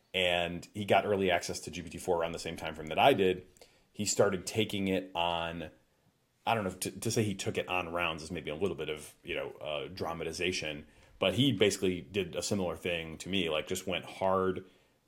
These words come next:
"Oh my God, this technology seems like it could be transformative. Let me try to explore it as much as I possibly can." Now he's got this book out, but some of his kind of bottom line things are G P T four is clinically superhuman. He uses the, that's a direct quote, "clinically superhuman."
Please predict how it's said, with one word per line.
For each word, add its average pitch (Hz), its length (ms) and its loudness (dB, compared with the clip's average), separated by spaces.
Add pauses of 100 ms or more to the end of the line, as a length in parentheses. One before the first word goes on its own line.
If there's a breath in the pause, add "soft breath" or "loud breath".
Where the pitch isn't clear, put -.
(120)
"Oh 98 60 0
my 92 100 2
God, 87 220 0
this 85 120 -8
technology 90 480 -2
seems 104 360 -2
like 95 100 2
it 82 100 -4
could 85 120 -8
be 87 80 -6
transformative. 82 720 -4 (360)
Let 101 80 -4
me 98 80 -2
try 90 180 0
to 90 80 0
explore 85 420 -4
it 82 60 -4
as 80 120 -8
much 87 260 -4
as 85 60 -4
I 78 100 -2
possibly 78 400 -4
can." 78 380 -6 (440 soft breath)
Now 90 140 0
he's 90 140 -2
got 78 120 -4
this 78 120 -8
book - 220 4
out, 90 300 2 (540)
but 127 120 4
some - 120 6
of 123 80 6
his 170 140 6
kind 107 160 2
of 87 120 -4
bottom 98 300 4
line 87 240 -2
things 101 340 -2
are 78 300 0 (800 soft breath)
G 117 160 0
P 143 120 0
T 127 80 2
four 117 260 10
is 104 140 2
clinically 107 540 0
superhuman. 92 640 -4
He - 100 -4
uses 101 320 0
the, 92 100 -4
that's 90 260 -4
a - 20 -8
direct 87 260 -2
quote, - 320 -4
"clinically 98 460 -2
superhuman." 82 600 -8